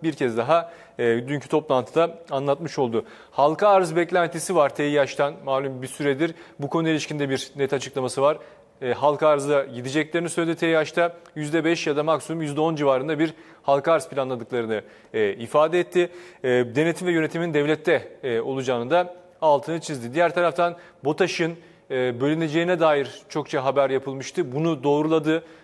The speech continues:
E, dünkü yine to-, açıklamalarında botaş'ın ikiye ayrılması konusunda bir planlama yaptıklarını, bunun için yasal düzenleme gerektiğini ve meclise göndereceklerini söyledi. Burada iletim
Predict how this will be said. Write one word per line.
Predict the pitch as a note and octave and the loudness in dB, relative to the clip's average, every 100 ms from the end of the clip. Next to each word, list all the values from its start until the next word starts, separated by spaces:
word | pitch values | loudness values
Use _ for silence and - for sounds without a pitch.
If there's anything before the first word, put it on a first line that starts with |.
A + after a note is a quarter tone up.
| - | -4
E, | B2+ B2 | -4 -2
dünkü | D#3 D3 D#3+ D#3+ - C#3 | -6 0 0 0 -8 -6
yine | C#3+ | -2
to-, | C#3 F#3 | -2 -2
açıklamalarında | C#3+ D#3+ C#3+ C#3+ C#3+ C#3 D#3 D#3 - - | -4 -6 -2 2 2 2 0 0 -12 -6
botaş'ın | C#3+ E3 D3 E3 | -2 -2 -2 -6
ikiye | C3 D#3+ | -4 0
ayrılması | D#3 D3 C#3+ C3+ | 2 0 -4 -4
konusunda | C#3+ C#3 - C3+ C3 | -6 -6 -6 -2 0
bir | C3 - - - - | -2 -6 -18 -20 -6
planlama | C3+ C3+ C#3+ D#3+ | 0 0 0 2
yaptıklarını, | D3+ - D3 D3 D3 D3 D3+ C3+ | 2 0 -6 -2 0 0 -2 -4
bunun | C#3 | -8
için | - C3 | -8 -4
yasal | C3 - D3 C#3 | -2 2 0 0
düzenleme | C3+ C3+ C3 | -4 -2 0
gerektiğini | C3 C3 - C#3+ D3+ | 0 0 -2 -6 0
ve | D3+ D#3 - - | 0 0 -14 -4
meclise | C3 C3+ C#3 - E3 E3 - - - | -2 0 -2 2 2 2 -8 -18 -4
göndereceklerini | C#3 C#3 C#3 C#3 C#3 D3 D3 D3 C#3 | -2 0 0 0 0 0 2 0 -2
söyledi. | - C3+ E3 | -2 0 0
Burada | D3 C#3 E3+ | 0 0 0
iletim | D#3 C#3 C#3 F3+ F#3 | -2 -4 -2 -2 -4